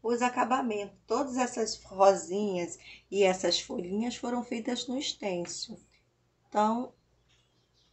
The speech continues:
eu vou fazendo aqui os galinhos das folhinhas.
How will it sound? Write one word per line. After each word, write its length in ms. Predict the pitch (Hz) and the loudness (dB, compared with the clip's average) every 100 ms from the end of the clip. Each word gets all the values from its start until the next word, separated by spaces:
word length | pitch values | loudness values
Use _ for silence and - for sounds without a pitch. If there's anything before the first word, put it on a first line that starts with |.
| - | -8
eu 120 | 214 | -4
vou 140 | 202 | -4
fazendo 380 | 208 214 214 214 | -6 -4 -2 0
aqui 220 | 220 - | 0 -2
os 140 | 226 226 | -4 -4
galinhos 600 | 208 277 269 214 233 214 | -2 2 2 2 2 -2
das 520 | 214 220 - - - _ _ | -4 -2 -4 -6 -10 _ _
folhinhas. 760 | 240 226 208 208 190 185 - | -8 -4 -2 -4 -4 -10 -16